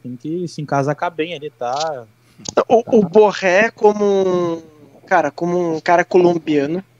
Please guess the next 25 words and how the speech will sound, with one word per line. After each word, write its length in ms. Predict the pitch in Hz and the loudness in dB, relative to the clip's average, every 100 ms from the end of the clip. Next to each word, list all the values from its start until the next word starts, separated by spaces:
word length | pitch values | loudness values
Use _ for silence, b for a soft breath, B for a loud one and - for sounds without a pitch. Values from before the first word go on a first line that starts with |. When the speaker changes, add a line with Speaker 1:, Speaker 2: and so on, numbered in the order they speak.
| _ _ | _ _
Speaker 2:
que, 400 | - 175 156 147 | -8 -4 -2 -4
que, 240 | - 147 143 | -6 -10 -2
que 140 | 151 | 2
é 40 | |
um 60 | 147 | 2
país, 600 | - 135 143 156 139 - | 4 4 8 6 6 2
ah, 480 | 135 127 120 120 113 | 0 2 0 0 0
equatorial, 920 | 131 - 135 127 117 120 202 226 208 | 0 0 -2 -4 0 4 6 4 2
um 60 | 185 | -4
país 380 | 147 139 - - - | -8 -10 -14 -18 -10
quente, 640 | 165 175 220 220 - 240 - _ _ _ _ - | -4 -2 -2 -2 -4 -4 -16 _ _ _ _ 0
Speaker 1:
Tropical. 160 | 190 | 0
Speaker 2:
assim 480 | 185 - - 226 247 | 2 -2 -2 0 0
como, 680 | - 202 196 185 180 165 - _ - | 4 6 6 4 2 2 -4 _ 2
oi? 280 | 190 247 - _ _ _ _ _ _ _ | 4 4 -2 _ _ _ _ _ _ _
Speaker 1:
Um 60 | 131 | -12
país 340 | 139 151 - | -4 -4 -4
tropical. 720 | - 175 165 - 147 160 110 107 _ _ _ - | -4 -6 -6 -8 -4 -4 -6 -10 _ _ _ 2
Speaker 2:
Um 120 | 196 | 2
país 420 | - 170 160 196 | 4 2 4 2
tropical, 580 | - 190 - 147 160 165 | 2 2 2 0 4 6
assim 280 | 156 - 185 | 4 0 -4
como 220 | 180 170 | -2 -2
o 20 | |
Brasil. 500 | 160 143 131 143 185 | 0 -2 -2 0 0